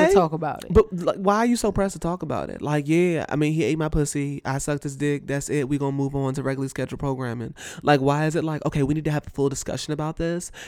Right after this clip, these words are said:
Speaker 1: in front of everyone because I need everyone to know
Speaker 2: Well,
Speaker 1: that you
Speaker 2: she
Speaker 1: ate
Speaker 2: tried
Speaker 1: my
Speaker 2: to
Speaker 1: pussy.
Speaker 2: call him personally. He wouldn't answer.
Speaker 1: But
Speaker 2: So
Speaker 1: what did
Speaker 2: when
Speaker 1: it,
Speaker 2: he
Speaker 1: what is it to
Speaker 2: got
Speaker 1: talk
Speaker 2: there
Speaker 1: about? Like, you've already discussed it. Like, he knows what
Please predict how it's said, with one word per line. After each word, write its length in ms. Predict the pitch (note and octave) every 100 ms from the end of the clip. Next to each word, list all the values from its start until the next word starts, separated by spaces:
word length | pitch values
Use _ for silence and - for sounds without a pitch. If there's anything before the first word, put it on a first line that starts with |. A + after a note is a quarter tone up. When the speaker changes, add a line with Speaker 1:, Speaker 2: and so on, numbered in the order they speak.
| -
Speaker 1:
in 120 | C#3+ C#3+
front 140 | C#3
of 60 | -
everyone 440 | A#2+ A#2 D2 D#2
because 480 | A#2 C3 C#3 B2 B2
I 100 | -
need 100 | B2+
everyone 240 | G#2+ A#2+ D3+
to 60 |
know 440 | E3+ F3 D#3+ C#3+ C#3+ - -
Speaker 2:
Well, 180 | G#3+ B3+
Speaker 1:
that 120 | B3
you 120 | B3+
Speaker 2:
she 60 | B3
Speaker 1:
ate 80 | B3+
Speaker 2:
tried 200 | G3 G3+
Speaker 1:
my 60 |
Speaker 2:
to 60 | B3
Speaker 1:
pussy. 100 | D#4
Speaker 2:
call 240 | C#4 C4 B3+
him 240 | C#4 C#4+
personally. 840 | C#4+ G#3 G#3 G#3+ F#3 F3+ F3+ G3+ - _ _ _
He 160 | - G3+
wouldn't 320 | F3 G3 C4+
answer. 420 | F3+ F3 E3+ E3+
Speaker 1:
But 120 | A#3+
Speaker 2:
So 40 | G#3+
Speaker 1:
what 80 |
did 100 | D4
Speaker 2:
when 100 | C4+
Speaker 1:
it, 40 | A#3
Speaker 2:
he 60 |
Speaker 1:
what 100 | A#3+
is 60 | B3+
it 20 |
to 60 | C4
Speaker 2:
got 80 | C#4+
Speaker 1:
talk 180 | B3 -
Speaker 2:
there 80 | -
Speaker 1:
about? 340 | D3 A2+ - - E3+
Like, 160 | E3
you've 140 | G#3 G3
already 200 | G#3 G3
discussed 460 | F3+ - G#3+ -
it. 180 | A2+ - -
Like, 140 | F3+
he 100 | E3+
knows 220 | C#4 C4+
what 80 | F#3+